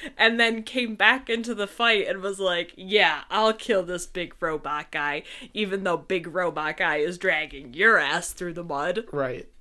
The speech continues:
Speaker 1: It didn't make any sense.
Speaker 2: To me, I mean, like we said, you know, you can hold disbelief and do
Speaker 1: Yeah.
Speaker 2: whatever. I just, I felt like the power balance wasn't
Speaker 1: No, it
Speaker 2: fully
Speaker 1: wasn't
Speaker 2: there.
Speaker 1: there.
Speaker 2: I'm still Team Kong. I think Kong is cooler
Speaker 1: Oh, he's
Speaker 2: than
Speaker 1: way
Speaker 2: Godzilla.
Speaker 1: cooler.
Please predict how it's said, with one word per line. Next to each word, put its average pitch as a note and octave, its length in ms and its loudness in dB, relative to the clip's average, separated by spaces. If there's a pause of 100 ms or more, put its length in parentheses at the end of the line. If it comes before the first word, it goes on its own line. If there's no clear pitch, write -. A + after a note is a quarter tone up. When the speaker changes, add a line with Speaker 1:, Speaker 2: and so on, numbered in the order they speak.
Speaker 1:
It C4+ 140 -12
didn't F4 340 4
make A3 220 6
any E3+ 240 -2
sense. - 640 -10
Speaker 2:
To - 120 -2
me, G3+ 280 2
I F#3+ 80 -4
mean, F#3+ 340 -2
like G3 380 -8 (120)
we D#3+ 120 -8
said, C3 360 -4
you C3+ 80 -4
know, B2 120 -8
you B2+ 120 -8
can C#3 120 -8
hold C#3+ 180 -6
disbelief C3+ 560 -8
and C3+ 80 -10
do C3+ 100 -2
Speaker 1:
Yeah. C#3+ 200 4
Speaker 2:
whatever. C3 160 -2
I D3+ 100 0
just, D3+ 280 -6 (680)
I F#3 80 2
felt F3 220 4
like D#3 160 2
the C3+ 60 -10
power C#3+ 300 0
balance C#3+ 500 -6
wasn't C#3+ 420 -6 (160)
Speaker 1:
No, E3+ 100 -6
it - 40 -14 (200)
Speaker 2:
fully G3+ 220 0
Speaker 1:
wasn't E3 260 0
Speaker 2:
there. C3+ 100 -2
Speaker 1:
there. A#2 300 -8
Speaker 2:
I'm G#3+ 120 2
still C#4+ 440 0
Team G3 260 -4
Kong. C#3+ 380 4
I D#3 60 0
think C4+ 240 -2
Kong E3 260 0
is B2 120 -6
cooler D#3+ 360 0
Speaker 1:
Oh, G#3 80 8
he's A3+ 160 0
Speaker 2:
than - 100 0
Speaker 1:
way B3+ 100 6
Speaker 2:
Godzilla. E3+ 280 0
Speaker 1:
cooler. E3 280 -4